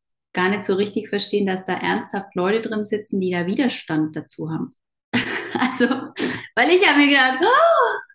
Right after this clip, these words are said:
endlich spricht's mal einer aus. Ich hab doch schon mal gewusst, dass es irgendwie leichter geht.“ Ich hab doch mit, ne, also ich hatte da null Widerstand. Ich war so, „Gib mir mehr.“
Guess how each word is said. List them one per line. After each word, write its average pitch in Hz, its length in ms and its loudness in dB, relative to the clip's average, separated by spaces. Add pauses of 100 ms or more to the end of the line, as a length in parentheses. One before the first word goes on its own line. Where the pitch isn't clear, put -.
endlich 262 440 4
spricht's 247 360 2
mal 220 140 0
einer 254 340 4
aus. - 160 -6
Ich - 80 2
hab - 120 -4
doch 240 100 0
schon 339 160 0
mal 370 200 2
gewusst, 294 240 -4
dass 254 180 0
es 254 60 -6
irgendwie 226 280 -4
leichter 214 420 -2
geht.“ 196 260 -8
Ich 202 80 -18
hab 202 100 -18 (100)
doch 196 160 -8 (140)
mit, 190 260 -6 (160)
ne, 240 180 0
also 220 180 -4
ich - 60 -10
hatte 226 120 -2
da 214 100 0
null 214 300 4
Widerstand. - 640 -8
Ich 180 140 -8
war 185 160 -2
so, 175 340 -4
„Gib 190 120 -4
mir 170 160 0
mehr.“ - 240 -6